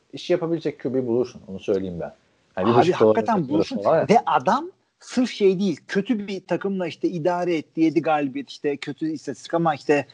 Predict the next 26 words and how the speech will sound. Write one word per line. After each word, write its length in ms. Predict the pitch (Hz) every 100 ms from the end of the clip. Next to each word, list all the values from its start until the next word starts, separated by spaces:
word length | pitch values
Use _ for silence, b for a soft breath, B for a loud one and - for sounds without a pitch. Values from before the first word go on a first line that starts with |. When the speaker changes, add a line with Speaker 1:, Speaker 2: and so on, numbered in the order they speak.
| b _
Speaker 2:
e, 380 | 139 131 131 135
falan 280 | - 147 147
filan 260 | 143 175 147
diyecek 420 | 147 143 165 -
değil. 260 | 269 180 b b b -
Adamı 460 | 160 165 208 262
pas 280 | - - 170
atarken 440 | 202 254 220 196
görüyorsun. 540 | 135 139 233 262 - 117 _ _ _ -
Ya 80 | -
Cam 260 | - 139 185
Newton 320 | 285 254 175 b b -
ya 120 | 170
kolu 340 | - 196 240
bitmiş 420 | 262 - 269 -
ya 220 | 175 214 233
işte 420 | - - 214 -
ya 160 | 180 135 120
genetiğinden 680 | 151 180 180 202 208 226
dolayı 360 | 214 208 220 214 b b
vücudu 360 | 156 147 208 196
bu 40 |
kadar 200 | 190 226
izin 280 | 202 165 190
vermiş. 460 | 196 196 202 - - b b b _ 359
Yani 420 | 196 156 175 196